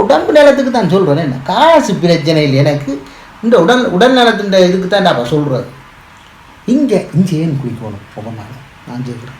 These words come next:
ஒவ்வொரு நாளையும் குளிக்கணும்டா. இங்கே வீட்டை பார், கூல் பண்ணி கொண்டு விடாது. இனி ரோட்டில் போய் பார், இந்த ரெண்டு சைட்லையும்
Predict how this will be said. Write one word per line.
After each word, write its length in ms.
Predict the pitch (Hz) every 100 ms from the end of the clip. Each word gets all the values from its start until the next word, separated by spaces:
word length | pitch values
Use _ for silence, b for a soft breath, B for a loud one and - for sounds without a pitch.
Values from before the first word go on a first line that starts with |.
| -
ஒவ்வொரு 200 | 196 151
நாளையும் 300 | 139 185 151
குளிக்கணும்டா. 440 | 131 127 117 - 113 - B B B -
இங்கே 240 | 170 185 240 254 - 160
வீட்டை 240 | 160 143 -
பார், 140 | 117 - - - -
கூல் 260 | 233 254 165
பண்ணி 160 | 139 127
கொண்டு 200 | 160 143
விடாது. 300 | 98 - - - - - B B B - 185
இனி 140 | 208 233 220 170
ரோட்டில் 340 | 185 180 170
போய் 180 | 143 131 131 120
பார், 160 | 107 - - - - - - - -
இந்த 140 | 226 226 - - - - - - 233
ரெண்டு 220 | 240 190 135
சைட்லையும் 520 | 180 147 165 190 226